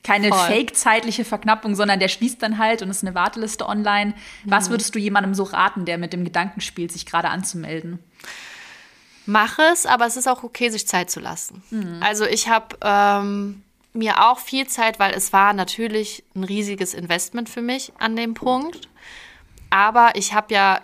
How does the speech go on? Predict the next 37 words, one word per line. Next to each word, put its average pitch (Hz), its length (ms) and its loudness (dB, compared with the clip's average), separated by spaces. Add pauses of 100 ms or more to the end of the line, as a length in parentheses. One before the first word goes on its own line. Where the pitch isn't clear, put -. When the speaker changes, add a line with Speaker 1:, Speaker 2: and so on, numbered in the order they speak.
Speaker 2:
ich - 120 -8
hab 190 200 -2
alle 226 200 4
deine 220 220 2
Podcast-Folgen 190 720 -4
auch - 180 -2
<laughs> - 40 -8
mehrmals 226 460 0
gehört 254 380 2
und 208 180 -4 (300)
ich 214 220 -2
hab 233 220 2
mit 247 180 0
dem 214 140 0
Online-Kurs, 247 480 2
klar, 226 180 2
ich 202 80 -6
hatte 226 180 -2
den 226 140 -6
in 214 80 -10
meinem 208 200 -4
Kopf. - 260 -6
Ich - 100 -8
hatte 196 180 -6
die 170 200 -12
Idee, 233 280 -4
ich 220 140 -6
hatte 180 160 -12
das 165 220 -10
Thema, 240 420 -2
ich - 160 -10
wusste, 196 300 -8
wo 175 60 -10
ich 175 120 -12
hin 208 180 -6
will. 269 180 0 (800)
Und 208 360 -6